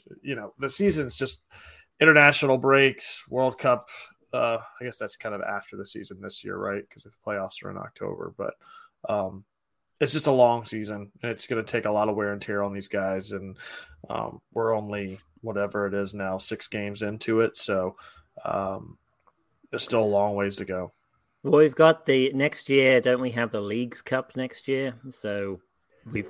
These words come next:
Speaker 2: kinda gotta get ready for that. That's gonna be another,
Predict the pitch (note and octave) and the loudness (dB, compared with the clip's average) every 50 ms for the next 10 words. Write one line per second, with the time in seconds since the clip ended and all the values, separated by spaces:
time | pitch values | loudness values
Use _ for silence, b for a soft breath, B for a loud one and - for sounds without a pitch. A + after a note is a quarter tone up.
0 | - - - - A#2 B2 B2+ G#2+ - G#2+ G2+ G2+ F#2 F#2 G2 F#2+ - G2+ G2+ G2 | -12 -12 -4 0 2 2 2 2 0 -2 -2 -2 -2 -2 -4 -4 -4 -4 -4 -4
1 | G2 F#2+ - - F#2 G2+ A2 G#2 - - _ _ A#2 G#2+ - - - A2+ G#2+ G#2 | -4 -8 -10 -8 -6 -4 -2 -2 -4 -6 _ _ -6 -6 -6 -6 -6 -6 -6 -4
2 | F#2+ G#2 F#2 F#2 F#2 F2+ F#2+ G2 - G2 F2+ F2+ | -6 -6 -6 -6 -8 -8 -8 -6 -6 -6 -6 -8